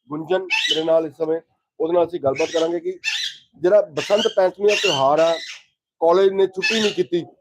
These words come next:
ਪਰ ਮੌਸਮ ਨੇ, ਅਹ, ਇਹਨਾਂ ਨੂੰ ਛੁੱਟੀ ਜ਼ਰੂਰ ਕਰਵਾ ਦਿੱਤੀ। ਜਿਸ ਤਰੀਕੇ ਦੇ ਨਾਲ ਮੌਸਮ ਦੇ ਵਿੱਚ ਬਦਲਾਵ ਹੋਇਆ, ਭਾਰੀ ਬਰਸਾਤ ਜਿਹੜੀ ਹੈ ਚੱਲ ਰਹੀ ਹੈ, ਮੌਸਮ ਵਿਭਾਗ ਵੱਲੋਂ ਵੀ ਆਸ਼ੰਕਾ ਜਤਾਈ ਗਈ ਸੀ ਕਿ ਵੱਡ-, ਅਹ, ਚੌਵੀ ਘੰਟਿਆਂ ਦੇ ਵਿੱਚ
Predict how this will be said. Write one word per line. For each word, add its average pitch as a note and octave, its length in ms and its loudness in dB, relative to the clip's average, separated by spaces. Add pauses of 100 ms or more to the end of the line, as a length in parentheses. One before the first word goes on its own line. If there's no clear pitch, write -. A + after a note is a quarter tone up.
(180)
ਪਰ F#3+ 120 2
ਮੌਸਮ F3+ 440 0
ਨੇ, A3 180 2
ਅਹ, - 420 -6
ਇਹਨਾਂ F3+ 420 4
ਨੂੰ F#3+ 100 2
ਛੁੱਟੀ F#3 320 -8
ਜ਼ਰੂਰ D#3 240 -2
ਕਰਵਾ C#3+ 260 0
ਦਿੱਤੀ। B2+ 240 -8 (340)
ਜਿਸ G#3+ 120 0
ਤਰੀਕੇ G3+ 260 0
ਦੇ G3+ 80 0
ਨਾਲ G3 140 4
ਮੌਸਮ F3 340 -2
ਦੇ F#3+ 80 0
ਵਿੱਚ E3+ 180 -2
ਬਦਲਾਵ D3 440 0
ਹੋਇਆ, E3 300 2 (440)
ਭਾਰੀ E3+ 220 2
ਬਰਸਾਤ D#3+ 420 0
ਜਿਹੜੀ E3+ 200 0
ਹੈ E3+ 140 2
ਚੱਲ D#3 140 2
ਰਹੀ E3 180 0
ਹੈ, E3 40 4
ਮੌਸਮ D#3 320 -4
ਵਿਭਾਗ C#3 360 -2
ਵੱਲੋਂ F3 160 -4
ਵੀ F3 100 -6 (360)
ਆਸ਼ੰਕਾ E3 360 -2
ਜਤਾਈ E3 360 -2
ਗਈ E3 140 -4
ਸੀ E3 160 -10 (360)
ਕਿ F3+ 120 0
ਵੱਡ-, E3 300 0
ਅਹ, E3 180 4
ਚੌਵੀ F3+ 320 -4
ਘੰਟਿਆਂ D#3 240 0
ਦੇ E3 60 -2
ਵਿੱਚ D#3 140 -6